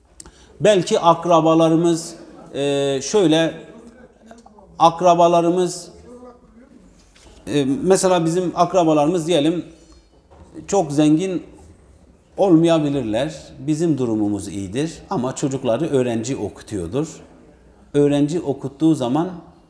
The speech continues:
ne yapabiliriz? Katkıda bulunabiliriz. Kendi akrabamızın öğrencisine, hastasına bir, e,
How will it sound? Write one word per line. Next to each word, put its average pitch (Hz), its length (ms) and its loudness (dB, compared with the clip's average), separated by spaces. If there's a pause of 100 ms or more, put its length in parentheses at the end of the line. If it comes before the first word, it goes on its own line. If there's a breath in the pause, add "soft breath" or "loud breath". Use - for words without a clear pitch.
(140)
ne 214 100 -6
yapabiliriz? 135 720 -4 (120)
Katkıda 143 480 -2
bulunabiliriz. 101 760 -8 (760)
Kendi 143 300 0
akrabamızın 131 680 -2
öğrencisine, 123 720 -4 (180)
hastasına 117 920 -6 (380 loud breath)
bir, 160 400 0 (160)
e, 123 380 -8